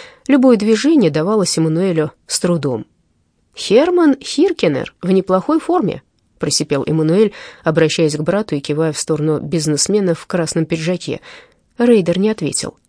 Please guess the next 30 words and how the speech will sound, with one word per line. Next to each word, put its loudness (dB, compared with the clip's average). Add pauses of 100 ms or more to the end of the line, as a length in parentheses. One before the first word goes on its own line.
(300)
«Ты 4
ведь 4
знаком 2
с 0
Хиркенером?» -2 (340)
испуганно -2
спросил -4
Арвид. -6 (500)
Рейдер 4
сделал 2
вид, 0
что 0
не 2
расслышал -2
вопроса. -6 (540)
«Не 4
тяните», 0 (400)
сухо -6
бросил -6
он. -8 (920)
В 0
ответ 4
на 4
его 6
реплику 4
Арвид 2
и -2
Эммануэль 2 (400)
многозначительно 2
переглянулись. -4